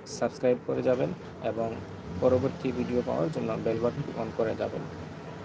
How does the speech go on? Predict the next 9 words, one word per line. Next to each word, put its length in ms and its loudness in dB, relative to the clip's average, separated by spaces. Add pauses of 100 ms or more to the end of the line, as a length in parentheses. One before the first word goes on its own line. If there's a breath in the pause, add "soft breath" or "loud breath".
(440)
আমরা 440 6 (180)
আমাদের 400 4 (680)
ছোট্ট 280 4 (220)
পরিসরে 460 4 (300)
আস্তে 320 4
আস্তে 260 4
চেষ্টা 280 6
করতেছি 720 8 (1000)
একটা 360 10